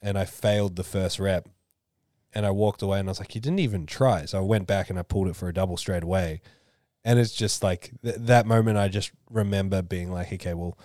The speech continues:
it's nice to have these reminders that your body, uh, often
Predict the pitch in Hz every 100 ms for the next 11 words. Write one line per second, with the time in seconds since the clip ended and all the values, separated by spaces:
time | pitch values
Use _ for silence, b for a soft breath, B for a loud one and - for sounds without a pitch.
0 | b b 110 - 117 113 110 - 104 92
1 | 98 95 90 90 92 90 90 87 - 85
2 | 82 - _ _ _ 107 104 90 98 95
3 | 87 85 - _ _ _ - 90 87 82
4 | - 95 - 90 87 87